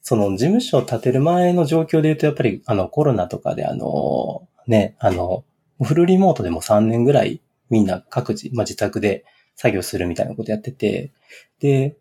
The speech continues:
実際それで全く問題なかったんですよね。その、全然できるな、みたいな話。まあ、元々関係性ができてたみたいなところもあって、あの、やれるな、みたいにはなってたんですけども、まあ、その中で逆に建てるみたいな話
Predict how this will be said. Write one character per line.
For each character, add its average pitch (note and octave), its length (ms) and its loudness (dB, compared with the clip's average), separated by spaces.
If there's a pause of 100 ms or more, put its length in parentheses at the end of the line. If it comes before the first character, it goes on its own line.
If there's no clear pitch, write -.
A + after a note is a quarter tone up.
(140)
実 D3 100 0
際 F#3+ 180 0
そ A3 120 0
れ A3+ 80 2
で G#3+ 100 0
全 C3 140 2
く - 240 -2
問 E3 180 4
題 F3 120 4
な F#3+ 80 2
か - 100 0
っ - 80 -12
た - 100 -8
ん - 40 -10
で - 60 -16
す - 120 -8
よ A2+ 60 0
ね。 C#3 240 0
そ F#2+ 180 -4
の、 F#2 420 -6 (1080)
全 C#3 180 2
然 C#3+ 120 4
で C#3 100 4
き C#3+ 120 2
る B2+ 120 4
な、 F2 140 2
み D#2+ 140 -4
た - 120 -4
い - 40 -6
な C3+ 60 -6
話。 C3 500 -8
ま D3+ 100 4
あ、 A2+ 40 4
元 C#3+ 220 0
々 D#3 160 4
関 E3 240 2
係 E3 200 0
性 D#3+ 120 2
が D3+ 100 4
で C#3 100 4
き C3+ 80 -10
て - 120 2
た G#2 100 -4
み E2+ 80 -6
た E2 80 -2
い - 20 -6
な - 60 -10
と F#2 80 -4
こ G2 80 0
ろ F#2 80 -2
も E2+ 80 0
あ D#2+ 60 -4
っ - 60 -20
て、 - 340 -8 (280)
あ G#2 100 0
の、 F2 400 -4
や A2+ 120 2
れ A2 100 4
る A2+ 80 0
な、 A#2 140 2
み A2 60 -2
た A2 100 0
い - 60 -12
に - 40 -20
は - 100 -8
な G#2 100 -8
っ - 40 -20
て G#2+ 100 -8
た - 140 -4
ん - 40 -10
で C3 60 -12
す - 80 -12
け - 100 -10
ど C#3 100 -12
も、 - 260 -10 (340)
ま - 40 -6
あ、 - 20 -8
そ - 140 0
の G#3 140 4
中 B2+ 240 0
で F2+ 200 -6
逆 B2 300 0
に E3 100 4
建 - 180 -10
て A#2 120 2
る C#3+ 120 4
み C#3+ 120 4
た A#2 80 -6
い F2 60 -6
な C#2+ 60 -10
話 D#2+ 500 -8